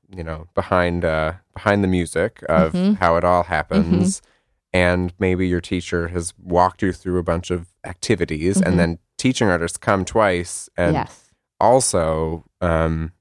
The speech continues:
Speaker 1: get you up and active in that. That's a lot.
Speaker 2: Yeah, yeah.
Speaker 1: Before you even walk into the theater.
Speaker 2: Exactly. And we're really hoping that we can engage all different types of learners. Um, I know myself as, as a young person, maybe wouldn't be so excited about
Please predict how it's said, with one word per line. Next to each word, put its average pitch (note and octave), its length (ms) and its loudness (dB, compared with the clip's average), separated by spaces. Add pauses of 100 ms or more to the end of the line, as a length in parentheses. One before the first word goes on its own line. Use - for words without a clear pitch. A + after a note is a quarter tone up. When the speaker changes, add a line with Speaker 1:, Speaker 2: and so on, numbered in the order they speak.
(320)
Speaker 1:
get F2 180 -4
you E2+ 160 -2
up D#2+ 260 -4
and D#2 160 -4 (100)
active D#2 420 -8
in D#2 120 -18
that. D2+ 180 -20
That's A2 120 -6
a C#3+ 60 0
lot. D3+ 420 -4
Speaker 2:
Yeah, D#3+ 340 -2 (140)
yeah. F3+ 220 2
Speaker 1:
Before C3 140 6
you A#2+ 80 2
even G#2+ 180 2
walk G#2 240 2
into G2+ 160 -6
the G#2+ 100 -4
theater. E3 320 -4
Speaker 2:
Exactly. E3 760 0
And E3+ 160 -2
we're F#3+ 140 2
really A3 280 2
hoping F3+ 440 0
that D#3+ 140 -2
we D#3 140 0
can D#3+ 320 -2
engage D#3 580 0 (140)
all D#3+ 160 -2
different D#3+ 340 -4
types D#3+ 400 -4
of D#3+ 160 -4
learners. F3+ 840 -4 (360)
Um, E3 260 -2
I F3+ 140 0
know F3 140 0
myself E3+ 800 -2
as, F3+ 380 -2
as E3+ 140 0
a E3 80 2
young E3 300 -2
person, G3 500 0
maybe E3+ 240 0
wouldn't D#3+ 280 -2
be D#3+ 100 0
so E3 180 -2
excited D#3+ 680 0
about D#3+ 640 -2